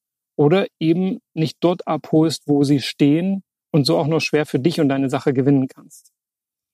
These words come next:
Gehen wir die vier Typen also mal systematisch durch und werfen einen genauen Blick auf deren Denkmuster. Mal dir gerne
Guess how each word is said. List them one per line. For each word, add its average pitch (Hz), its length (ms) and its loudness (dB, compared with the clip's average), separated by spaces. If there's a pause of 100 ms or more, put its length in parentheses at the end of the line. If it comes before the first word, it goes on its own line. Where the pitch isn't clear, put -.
Gehen 202 220 4
wir 202 80 4
die 160 100 -2
vier 180 240 0
Typen 190 420 -4
also 151 280 0
mal 127 200 0
systematisch 175 720 -2
durch 180 380 0
und 147 140 0
werfen 147 320 -2
einen 139 160 0
genauen 139 500 0
Blick - 320 0
auf 131 160 -10
deren 139 300 0
Denkmuster. 147 680 -6 (960)
Mal 151 240 2
dir 190 140 2
gerne 185 500 -2